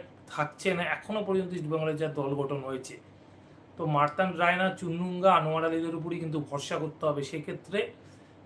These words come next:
যদি নতুন করে কোনো বিদেশি ডিফেন্ডার সই না করাতে পারে। অন্যদিকে মিডফিল্ড লাইনে একাধিক ফুটবলারের সাইন হয়েছে,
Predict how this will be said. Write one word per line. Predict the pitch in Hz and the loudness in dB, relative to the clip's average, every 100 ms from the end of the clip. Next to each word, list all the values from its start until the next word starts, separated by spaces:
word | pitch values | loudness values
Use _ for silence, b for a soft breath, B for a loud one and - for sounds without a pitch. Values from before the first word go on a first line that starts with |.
| - 127 | -10 -4
যদি | 170 202 | -2 2
নতুন | 190 165 196 190 | 2 0 0 0
করে | 190 185 | 2 0
কোনো | 175 175 170 | 0 -2 0
বিদেশি | 151 147 147 | 0 -2 -2
ডিফেন্ডার | 143 143 147 151 151 | -4 -2 -2 0 -2
সই | - 147 | 0 0
না | 143 135 | 2 0
করাতে | 127 123 127 | -2 -4 -4
পারে। | 151 190 - | -4 -4 -4
অন্যদিকে | 156 170 196 208 208 165 - B B B B - - | -2 -2 -2 2 0 0 -12 B B B B -10 -2
মিডফিল্ড | 170 175 214 196 | -2 0 0 10
লাইনে | 202 208 208 214 208 - - - - | 12 12 10 2 0 -8 -20 -20 -6
একাধিক | 156 196 208 208 | 0 2 2 0
ফুটবলারের | 208 190 190 190 185 | -2 2 8 8 8
সাইন | - 160 165 | 4 2 4
হয়েছে, | 165 156 185 | 2 2 0